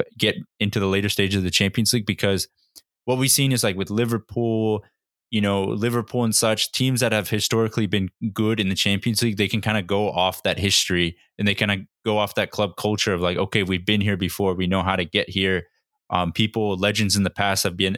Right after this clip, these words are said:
been able to done this. We can do it. But with City, their furthest point in the Champions League has been a semifinal with Manuel Pellegrini. They don't really have a very,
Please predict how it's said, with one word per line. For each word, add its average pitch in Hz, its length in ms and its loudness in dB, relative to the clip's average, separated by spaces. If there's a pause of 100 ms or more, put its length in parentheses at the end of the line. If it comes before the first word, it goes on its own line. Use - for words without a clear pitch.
been 98 180 2
able 92 160 0
to 90 60 -6
done 95 180 2
this. 92 200 -2
We 101 100 2
can 92 180 -2
do 90 120 0
it. - 180 -2 (240)
But 117 120 2
with 113 140 0
City, 143 440 0 (560)
their 120 120 2
furthest 165 600 0 (360)
point 143 300 0
in 117 80 2
the 113 60 2
Champions 131 420 2
League 117 120 2
has 110 120 0
been 117 120 0
a 110 40 0
semifinal 113 600 2
with 92 140 -4
Manuel 107 320 2
Pellegrini. 104 560 0
They 101 140 2
don't 151 120 0
really 143 220 0
have 104 320 0
a 87 60 0
very, 101 380 0